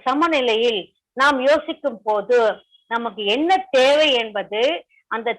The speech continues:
தேவைக்கு மேல் நாம் யோசிக்கும் யோசனையில் ஒரு தெளிவு இருக்கும், ஒரு புரிதல் இருக்கும். அந்த புரிதலோடு நாம் யோசனை செய்யும் போது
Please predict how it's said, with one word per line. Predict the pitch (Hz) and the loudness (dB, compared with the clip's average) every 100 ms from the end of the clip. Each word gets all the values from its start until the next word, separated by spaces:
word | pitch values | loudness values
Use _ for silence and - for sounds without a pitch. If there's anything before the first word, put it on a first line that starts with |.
| _ | _
தேவைக்கு | 302 359 370 370 - 294 | 2 4 2 -2 -6 -2
மேல் | 294 294 | -2 0
நாம் | 254 240 214 | 0 -2 -2
யோசிக்கும் | 233 294 294 _ 262 214 190 | -2 -2 -6 _ -14 -12 -6
யோசனையில் | 240 269 311 240 202 269 | -6 -4 -8 -8 -8 -6
ஒரு | 294 277 269 | -2 -2 -2
தெளிவு | 294 311 349 294 | -2 0 0 -2
இருக்கும், | 226 _ 160 180 _ _ _ | -4 _ -20 -20 _ _ _
ஒரு | 220 226 226 240 240 _ _ _ _ _ _ _ _ _ | -4 0 2 0 -6 _ _ _ _ _ _ _ _ _
புரிதல் | 311 359 339 294 | -4 -2 0 2
இருக்கும். | 247 214 196 165 _ _ _ | 2 -2 -10 -14 _ _ _
அந்த | 240 254 262 | -8 -4 -6
புரிதலோடு | 311 381 381 370 320 330 330 | -4 -6 -2 0 2 2 2
நாம் | 285 254 233 | -2 -4 -2
யோசனை | 254 302 311 302 269 247 | -2 0 -4 -6 -6 -6
செய்யும் | 240 247 302 277 | -8 -6 -8 -8
போது | 214 202 190 | -10 -8 -6